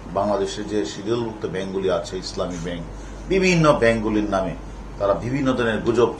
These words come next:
ছড়াচ্ছিল যে ব্যাংক, আহ, বন্ধ হয়ে যাচ্ছে, ব্যাংক দেউলিয়া হয়ে যাচ্ছে, ব্যাংকের টাকা নেই, আপনারা কেউ গেলে, ব্যাংকে গেলে টাকা পাবেন না।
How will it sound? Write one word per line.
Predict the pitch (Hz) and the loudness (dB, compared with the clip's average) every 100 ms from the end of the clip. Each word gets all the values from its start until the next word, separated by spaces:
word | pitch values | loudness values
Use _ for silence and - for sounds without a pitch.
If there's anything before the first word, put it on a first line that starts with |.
| - | -2
ছড়াচ্ছিল | 98 - 92 80 - - - - | -2 -2 -6 -6 -8 -14 -16 -2
যে | 107 | -2
ব্যাংক, | 85 104 104 104 - - - | 2 0 0 -2 -8 -12 -6
আহ, | 104 98 90 | 0 0 0
বন্ধ | 107 107 | 0 2
হয়ে | 107 104 | 2 2
যাচ্ছে, | 98 - - 90 - - - - | 0 -2 -4 -6 -8 -12 -12 -6
ব্যাংক | - 107 107 | 0 2 2
দেউলিয়া | 92 113 110 107 107 | 2 4 4 4 2
হয়ে | 101 101 | 2 0
যাচ্ছে, | 101 101 104 90 - - - 85 | 0 -2 -6 -6 -8 -14 -10 -2
ব্যাংকের | 110 107 113 107 - | 0 0 0 -2 -4
টাকা | - 120 | -4 0
নেই, | 117 107 85 - - | 2 0 -2 -8 -8
আপনারা | 104 104 110 107 | -2 -2 0 -2
কেউ | - 113 110 | 0 0 2
গেলে, | 107 107 | 2 0
ব্যাংকে | 90 107 - 110 | 2 0 0 -2
গেলে | 107 104 | 0 0
টাকা | - 117 | -2 -2
পাবেন | 117 107 110 | 0 2 2
না। | 104 | 2